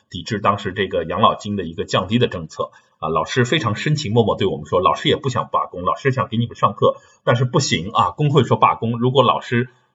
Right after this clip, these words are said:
不参与罢工的话，以后在工会没法混啊，就是在一群这个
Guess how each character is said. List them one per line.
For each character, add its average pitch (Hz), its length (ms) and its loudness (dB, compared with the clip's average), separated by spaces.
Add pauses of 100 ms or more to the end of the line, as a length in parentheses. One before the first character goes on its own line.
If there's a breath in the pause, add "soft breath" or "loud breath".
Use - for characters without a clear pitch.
不 175 80 6
参 - 240 0
与 120 60 -2
罢 117 180 6
工 123 160 -2
的 120 80 2
话， 98 220 2
以 - 100 -10
后 139 160 -2
在 131 120 2
工 143 180 -4
会 139 100 4
没 113 160 2
法 190 120 6
混 196 280 4
啊， 87 140 4
就 127 120 -4
是 117 240 -2 (320 soft breath)
在 - 220 4
一 180 80 -4
群 151 380 -4 (180)
这 135 160 2
个 98 440 0